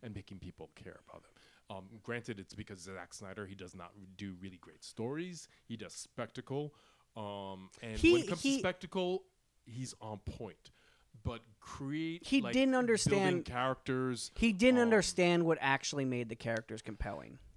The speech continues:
Speaker 1: Even if he did, do you trust that he would create a story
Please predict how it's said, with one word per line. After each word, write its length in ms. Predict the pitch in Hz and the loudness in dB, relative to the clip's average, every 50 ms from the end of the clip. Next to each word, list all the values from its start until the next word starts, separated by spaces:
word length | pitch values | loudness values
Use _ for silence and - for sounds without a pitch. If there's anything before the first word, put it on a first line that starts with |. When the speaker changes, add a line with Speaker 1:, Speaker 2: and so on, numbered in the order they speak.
| - _ _ _ _ - | -20 _ _ _ _ -8
Speaker 1:
Even 280 | 208 220 233 302 269 | -6 -4 -4 -4 -4
if 100 | 269 - - | -4 -6 -6
he 120 | 202 151 123 107 | -8 -10 -10 -8
did, 340 | - 131 135 160 175 220 - - _ _ - 131 110 - | -6 -2 -2 -2 -2 -2 -4 -8 _ _ -20 -18 -12 -8
do 80 | 139 | -4
you 120 | 143 156 147 | -4 -4 -4
trust 480 | - - - 135 135 131 - - - | -4 -4 -2 -2 -2 -2 -4 -8 -6
that 200 | 139 127 123 - - | -6 -4 -4 -6 -8
he 420 | 117 120 135 131 127 127 127 120 113 - - _ _ _ _ _ 156 123 | -12 -10 -8 -6 -4 -4 -6 -6 -8 -12 -16 _ _ _ _ _ -18 -10
would 180 | 120 127 117 - | -10 -10 -10 -10
create 300 | - - - 120 110 101 | -14 -10 -8 -8 -8 -8
a 40 | 98 | -10
story 580 | - - - 120 104 98 95 95 92 95 98 | -16 -14 -12 -12 -10 -10 -10 -10 -10 -10 -12